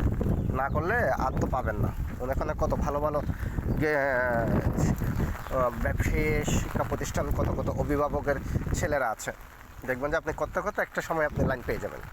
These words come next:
ওটার জন্য আপনি ওই আশা করে থাকেন, আপনি একটা চাকরি করেন, ঠিক আছে?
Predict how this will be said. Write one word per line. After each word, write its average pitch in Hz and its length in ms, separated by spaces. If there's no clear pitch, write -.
ওটার 165 200
জন্য 185 180
আপনি 165 160
ওই 151 100
আশা 147 200
করে 147 160
থাকেন, 131 360
আপনি 107 140
একটা 160 160
চাকরি - 300
করেন, 202 280
ঠিক - 100
আছে? 208 260